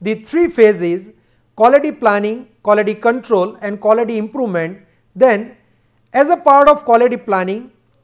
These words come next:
he advocates that sets the quality goal, let you have the quality policy, customer requirements must be identified and analyzed and must be translated into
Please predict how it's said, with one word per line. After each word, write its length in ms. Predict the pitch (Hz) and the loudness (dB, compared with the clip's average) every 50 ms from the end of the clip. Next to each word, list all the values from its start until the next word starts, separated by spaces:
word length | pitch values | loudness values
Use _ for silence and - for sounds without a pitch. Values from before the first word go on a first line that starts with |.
| _ _ _ _ _ _ _ _ _ _ _ | _ _ _ _ _ _ _ _ _ _ _
he 340 | _ - 196 269 302 311 302 294 - | _ -6 -4 -2 -2 -4 -6 -8 -4
advocates 680 | 202 214 226 285 311 - - 208 190 190 196 196 - | -2 -2 0 0 -2 -4 -2 -2 -4 -4 -4 -6 -12
that 260 | - 190 214 220 220 220 | -6 -4 -4 -4 -4 -6
sets 420 | - - - 262 294 294 220 220 | -6 -2 0 2 2 0 0 -4
the 120 | 226 277 | -12 -12
quality 440 | - - 220 208 208 214 208 185 202 | -8 -4 -2 -2 0 0 -2 -4 -6
goal, 420 | 165 156 180 175 190 220 240 - _ _ _ _ _ _ _ _ _ _ _ _ - | -6 -4 -4 -4 -4 -4 -8 -14 _ _ _ _ _ _ _ _ _ _ _ _ -14
let 320 | 156 170 202 269 285 - | -4 0 2 2 2 0
you 200 | 330 339 320 247 | -2 -4 -2 0
have 280 | 196 208 214 226 240 226 | 2 2 2 2 0 -2
the 80 | 247 | -8
quality 400 | - - 208 202 214 214 190 202 | -8 -4 -2 -2 -2 -2 -4 -6
policy, 680 | 202 - 196 180 185 208 220 214 - 233 240 247 254 247 _ _ _ _ _ _ _ _ _ _ _ _ _ | -8 -6 -4 -2 -2 -2 -4 -6 -8 -12 -14 -14 -16 -18 _ _ _ _ _ _ _ _ _ _ _ _ _
customer 480 | 247 254 247 - - 320 320 330 339 320 | 0 0 0 0 -2 -4 -2 0 0 0
requirements 840 | 294 254 - - 254 254 254 254 254 262 269 269 269 240 - - | 0 -2 -2 2 4 4 4 4 2 0 -2 -4 -4 -8 -12 -14
must 440 | 190 185 208 262 269 269 - - 254 | -8 -4 -4 -4 -4 -4 -8 -14 -12
be 180 | 277 277 285 277 - - | -12 -12 -12 -12 -10 -6
identified 960 | 180 202 208 233 254 262 254 285 254 - - - 247 254 254 262 247 - - | -6 -4 -2 -2 -4 -4 -6 -8 -10 -8 -4 0 0 0 0 -2 -4 -10 -12
and 160 | 214 214 214 208 - | -12 -12 -12 -12 -12
analyzed 580 | 190 190 233 269 262 208 180 170 175 170 170 190 - _ _ _ _ _ | -10 -6 -4 0 2 2 2 2 0 -4 -8 -16 -20 _ _ _ _ _
and 200 | 208 202 196 196 | -8 -8 -6 -6
must 400 | 185 208 277 294 294 - - 302 | -4 -2 -2 -2 -4 -6 -10 -10
be 140 | 320 311 302 | -8 -10 -10
translated 1000 | - _ - 226 208 208 220 220 220 254 262 262 220 202 269 269 277 214 208 _ | -12 _ -4 -2 -2 -2 -4 -6 -6 -6 -4 -4 -4 -4 -4 -4 -4 -4 -10 _
into 640 | - 240 262 277 240 - 208 185 160 165 196 202 - | -10 -8 -8 -8 -8 -6 -6 -6 -4 -6 -8 -12 -16